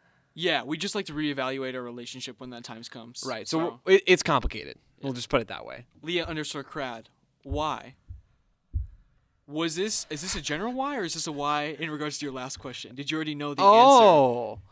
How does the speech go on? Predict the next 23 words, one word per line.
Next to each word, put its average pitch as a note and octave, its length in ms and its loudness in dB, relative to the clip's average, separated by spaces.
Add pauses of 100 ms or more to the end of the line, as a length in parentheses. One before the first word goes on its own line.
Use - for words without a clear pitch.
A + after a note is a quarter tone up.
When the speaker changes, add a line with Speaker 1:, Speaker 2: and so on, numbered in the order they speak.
(100)
Speaker 1:
And D3 80 -12
were D3 120 -6
you C3 300 -8
preemptively C3+ 840 -10 (1160)
Speaker 2:
That's E3 160 0
Speaker 1:
I G3 60 0
don't - 120 -4
know. F#3 220 -2
Speaker 2:
clever. D#3 840 4 (920)
I F3 200 2
didn't F3 280 0
Speaker 1:
Um, C3 40 -6
Speaker 2:
think F#3+ 280 -4
about C3+ 360 -2
that. F#2+ 340 -12 (160)
Speaker 1:
If D#3+ 160 -12
you're F3 140 -8
asking, F#3+ 480 -10 (260)
uh, D3+ 260 -10
to D3 100 -18
the C#3+ 80 -12
previous D#3 340 -10
question, B2+ 480 -12